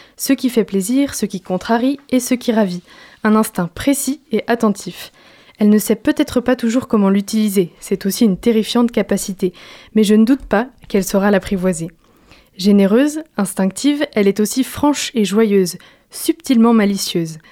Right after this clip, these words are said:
À cela s'ajoute une mémoire phénoménale, une vive intelligence, une créativité stupéfiante et tant d'autres qualités qui complètent ce qu'elle est.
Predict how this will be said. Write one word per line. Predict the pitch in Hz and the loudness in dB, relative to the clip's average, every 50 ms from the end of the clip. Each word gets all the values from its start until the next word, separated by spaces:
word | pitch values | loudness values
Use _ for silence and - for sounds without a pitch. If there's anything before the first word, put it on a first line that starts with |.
| _ _ _ _ _ _ _ _ - | _ _ _ _ _ _ _ _ -4
À | 196 | -4
cela | 190 - - 240 240 262 | -2 0 2 2 2 2
s'ajoute | 240 240 208 190 214 233 233 - - | 2 2 0 0 0 -2 -4 -6 -4
une | - 226 202 | -2 2 2
mémoire | 202 196 196 185 175 - - | 4 4 4 2 0 -2 -2
phénoménale, | - - 294 262 247 220 208 190 175 180 196 220 226 240 240 - | 0 2 4 4 4 4 2 2 0 0 0 -2 -2 -4 -4 -2
une | 208 196 | -2 0
vive | 190 180 226 226 208 | 0 0 0 0 0
intelligence, | 214 202 - 208 190 190 185 175 196 254 269 - - - | 0 0 0 0 0 0 0 0 0 0 -2 -2 -4 -2
une | - 214 202 | -2 -2 -2
créativité | - - 240 233 226 226 - 190 190 - - 180 | 0 0 0 0 0 -2 -6 -10 -8 -8 -8 -8
stupéfiante | - - - - 285 - 240 220 - - 190 208 220 - - - - - - - | -8 -8 -8 -6 -2 -2 -2 -2 -2 -2 -4 -4 -6 -8 -16 -20 -20 -20 -10 -4
et | - 226 | -4 -4
tant | 226 - - 262 269 | -2 0 0 2 2
d'autres | 240 240 247 240 - - 214 | 2 2 0 0 0 -2 -2
qualités | - 208 196 190 185 - - 226 | 0 0 -2 -2 -2 -2 -2 -2
qui | 220 - 202 | -2 -4 -6
complètent | - - 196 196 - 202 214 214 - | -4 -4 -4 -2 -2 -2 -4 -2 -2
ce | - 226 | -2 -2
qu'elle | 214 - 190 175 165 | -2 0 0 -2 -2
est. | 156 165 | -4 -6